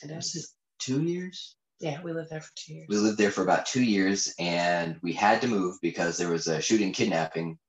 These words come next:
Speaker 2: across the street. So we're like, "Nope, we're gone."
Speaker 1: Well, and my mother was going to school a few blocks down, and
Speaker 2: <laughs> Had her
Speaker 1: her catalytic
Speaker 2: catalytic
Speaker 1: converter
Speaker 2: converter
Speaker 1: got
Speaker 2: cut,
Speaker 1: stolen off of her truck, and
Speaker 2: cut
Speaker 1: she was
Speaker 2: out of
Speaker 1: like,
Speaker 2: her truck.
Speaker 1: "Y'all live in the ghetto. Y'all need to move."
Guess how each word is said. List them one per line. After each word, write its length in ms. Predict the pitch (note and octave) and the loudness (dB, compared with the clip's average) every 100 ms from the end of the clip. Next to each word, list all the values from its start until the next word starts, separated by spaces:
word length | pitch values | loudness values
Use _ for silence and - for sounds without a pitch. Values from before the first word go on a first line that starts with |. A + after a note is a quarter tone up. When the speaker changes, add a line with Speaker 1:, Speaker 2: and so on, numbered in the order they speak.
| _ - | _ -6
Speaker 2:
across 380 | D#2+ D#2+ - - | -2 0 0 0
the 60 | |
street. 240 | - - - _ _ - - - _ | -2 -4 -8 _ _ -10 -10 -16 _
So 120 | - D#2+ | -2 2
we're 100 | E2 | 4
like, 260 | D2 - | 2 2
"Nope, 160 | F#2 - _ _ - | 0 0 _ _ -6
we're 140 | F2+ | -2
gone." 180 | - - - - | -2 -2 -4 6
Speaker 1:
Well, 220 | G3+ G3 | 8 10
and 220 | F#3 F#3+ G3 | 10 8 6
my 160 | E3 | 6
mother 320 | D3+ C#3+ C#3+ | 6 4 4
was 260 | C#3 C3+ C3+ - - - | 2 0 -4 -8 -6 0
going 200 | D3+ C#3+ | 2 2
to 60 | |
school 460 | C3+ - D3+ C#3+ C#3+ | 0 2 2 4 4
a 40 | |
few 200 | C#3 D3 | 4 0
blocks 340 | C#3 C3+ C3 - | 0 0 0 -2
down, 480 | D3 C#3 C3+ C3+ C3+ | 0 4 4 4 2
and 260 | B2+ C3 | 2 4
Speaker 2:
<laughs> 100 | C3+ C3+ | 4 2
Had 300 | - C3+ D3 | 4 6 8
her 80 | B3 | 8
Speaker 1:
her 80 | F#3+ | 8
catalytic 20 | |
Speaker 2:
catalytic 580 | - D3 D3 D#3 D#3 E3 | 8 8 8 8 8 6
Speaker 1:
converter 380 | E3 C#3 C#3+ A2+ | 4 6 8 8
Speaker 2:
converter 120 | A2 A#2 | 8 6
Speaker 1:
got 60 | |
Speaker 2:
cut, 80 | - | 6
Speaker 1:
stolen 360 | - D#3 C#3+ C#3 | 6 6 6 6
off 200 | C#3+ C#3+ | 4 2
of 80 | C3+ | -6
her 120 | C3+ | -2
truck, 300 | - A#3 G#3+ G3+ D3 | 4 8 8 8 8
and 80 | |
Speaker 2:
cut 100 | B2 | 8
Speaker 1:
she 120 | E3 E3 | 6 6
was 100 | - | 8
Speaker 2:
out 120 | - | 8
of 40 | |
Speaker 1:
like, 140 | C#3+ C#3+ | 8 6
Speaker 2:
her 120 | - | 4
truck. 140 | - A#3 A#3+ | 4 8 8
Speaker 1:
"Y'all 120 | A#3+ | 8
live 120 | D3 | 4
in 80 | C#3 | 0
the 80 | C#3 | 0
ghetto. 340 | G#3 G#3 G3+ | 4 6 8
Y'all 240 | G3+ F3 D3+ | 8 6 4
need 140 | C#3 | 2
to 160 | C#3 B2+ B2+ | -2 -4 -4
move." 320 | A#2+ G#2 | -4 -4